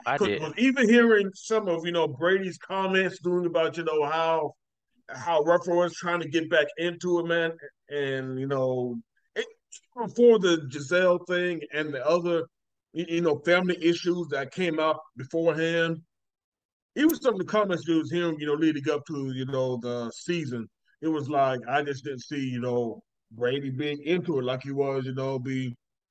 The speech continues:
Speaker 2: beforehand. The fact that he couldn't get on the same page with, with a lot of the, you know, y-, younger receivers. And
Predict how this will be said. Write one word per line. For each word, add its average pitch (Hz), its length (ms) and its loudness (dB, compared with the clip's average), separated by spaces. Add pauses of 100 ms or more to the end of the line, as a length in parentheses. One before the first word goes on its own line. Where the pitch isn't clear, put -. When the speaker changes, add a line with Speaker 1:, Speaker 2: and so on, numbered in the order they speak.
(120)
Speaker 2:
beforehand. 139 680 0
The 110 180 -4
fact 156 140 -2
that 135 100 -6
he 160 120 -2
couldn't 147 260 -4
get 156 140 -2
on 151 100 -2
the 143 80 -8
same 156 320 -6
page 160 400 0 (340)
with, 143 300 -10
with 143 160 -10
a 147 60 2
lot 147 240 2
of 147 80 -6
the, 139 200 0
you 131 120 -6
know, 139 140 -2
y-, 127 240 -8
younger 151 280 -4
receivers. 151 640 -4
And 110 400 -6